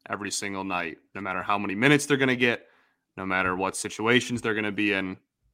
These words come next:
I think we're at a point where those two guys specifically have been in the A long enough to where we should just prioritize putting the best roster possible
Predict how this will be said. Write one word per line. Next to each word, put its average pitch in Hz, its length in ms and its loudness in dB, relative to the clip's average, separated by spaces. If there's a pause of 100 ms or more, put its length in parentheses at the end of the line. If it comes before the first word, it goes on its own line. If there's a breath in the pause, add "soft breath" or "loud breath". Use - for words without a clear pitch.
(520)
I 101 100 -4
think 107 260 0
we're 110 120 2
at 107 80 4
a 104 60 2
point 104 400 -4
where 101 140 -4
those 139 340 6
two 139 160 0
guys 113 240 4
specifically 113 840 6 (380 soft breath)
have 92 160 -14
been 107 100 2
in 107 80 2
the 110 220 4
A 110 40 4
long 98 260 0
enough 92 320 -4
to 95 120 -12
where 87 360 -2 (380)
we 95 100 -10
should 92 160 -10
just 95 200 -6
prioritize 101 580 0
putting 95 180 -6
the 95 60 -6
best - 560 -4
roster 92 580 -2
possible 90 800 -4